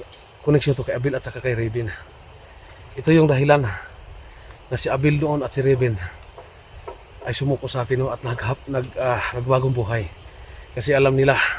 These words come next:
alam nila na kung sinong tatamaan nito, talagang hindi makakaligtas. Kahit daplis, dahil sa lason na dala nito at sa orasyon,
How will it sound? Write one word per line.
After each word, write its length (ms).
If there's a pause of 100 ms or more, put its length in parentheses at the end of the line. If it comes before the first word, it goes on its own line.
(1000)
alam 160
nila 240
na 240 (880)
kung 100
sinong 300
tatamaan 420
nito, 240 (840)
talagang 320
hindi 160
makakaligtas. 720 (960)
Kahit 160
daplis, 560 (800)
dahil 240
sa 100
lason 320
na 60
dala 240
nito 240 (240)
at 80
sa 80
orasyon, 320